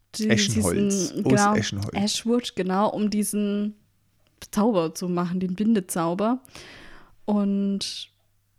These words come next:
Speaker 1: der w-, wurde höchstwahrscheinlich in diesem Emporium gekauft, weil wo sonst?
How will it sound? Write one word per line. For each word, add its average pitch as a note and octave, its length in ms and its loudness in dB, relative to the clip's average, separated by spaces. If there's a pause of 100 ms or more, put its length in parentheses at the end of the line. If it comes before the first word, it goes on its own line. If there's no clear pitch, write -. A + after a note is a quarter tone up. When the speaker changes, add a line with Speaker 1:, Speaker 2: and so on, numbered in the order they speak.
(440)
Speaker 1:
der G3+ 400 4
w-, A#3 240 4
wurde C#4 400 6
höchstwahrscheinlich A3 640 2
in G#3+ 80 0
diesem G3+ 180 -2
Emporium A#3 520 2
gekauft, G#3 500 0
weil F#3 200 -2
wo F#3 100 -2
sonst? A3+ 520 2